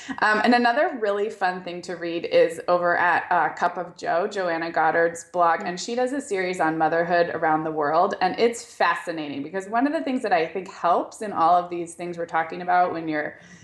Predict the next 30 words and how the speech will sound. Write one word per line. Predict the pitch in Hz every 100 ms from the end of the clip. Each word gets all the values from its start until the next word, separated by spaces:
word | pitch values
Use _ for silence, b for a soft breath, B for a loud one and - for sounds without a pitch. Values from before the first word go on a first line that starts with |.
| B B
wondering | 180 202 208 196
about | 175 165
doing | 185 175
it | 165 170
right | 160 208 262
is | 190 190
reading | 185 196 202 196 185
about | 175 175 202 254 120 - _ -
how | -
people | 180 175 165
do | 165
it | 156
all | 147
over | 147 143
the | 139
world. | 113 - -
And | -
I'm | 226 233
not | 240 233 -
saying | 262 233
you | 226
throw | 208
out | 185 175
your | 190
books | 185 180 175 -
and | 165 151 -
start | - 165
parenting | - 160 156 160
like | 147 151
a | 160 156